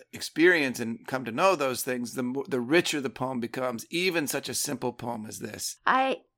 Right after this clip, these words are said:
Speaker 2: I feel so jealous of William Carlos Williams,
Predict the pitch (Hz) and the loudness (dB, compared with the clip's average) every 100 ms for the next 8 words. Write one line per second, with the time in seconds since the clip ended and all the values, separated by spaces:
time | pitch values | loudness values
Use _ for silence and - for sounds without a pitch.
0 | - 226 247 269 285 - 240 220 196 190 | 2 6 6 4 0 -8 -6 -2 -2 -2
1 | 185 - - 240 254 226 240 226 190 165 | -6 -10 0 4 4 4 4 6 6 -2
2 | - - _ _ _ _ 214 202 190 214 | -12 -18 _ _ _ _ 2 2 4 4
3 | 214 208 202 196 185 185 190 175 180 220 | 4 2 0 -2 0 -4 -6 -6 -4 0
4 | 359 392 - | 0 -2 -8